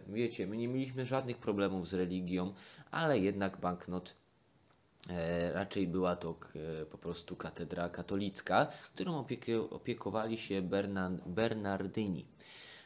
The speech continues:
E, po pożarze w roku tysiąc siedemset czterdziestym pierwszym, e, katedra została odbudowana, ale już po prostu,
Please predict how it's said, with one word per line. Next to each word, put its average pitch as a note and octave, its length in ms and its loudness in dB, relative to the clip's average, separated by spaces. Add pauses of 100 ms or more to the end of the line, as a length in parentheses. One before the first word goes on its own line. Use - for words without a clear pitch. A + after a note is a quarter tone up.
(120)
E, A2 380 2
po F#3 240 0
pożarze D#3+ 640 6
w G2+ 80 2
roku A2 240 2
tysiąc A2+ 320 -6
siedemset B2+ 380 -4
czterdziestym A2 640 0
pierwszym, A2+ 640 4 (560)
e, G2+ 400 4
katedra G2+ 720 4
została F#2+ 420 2
odbudowana, G2 960 0
ale D3+ 360 2
już G2+ 480 2 (400)
po F#2 40 -2
prostu, F2+ 580 -2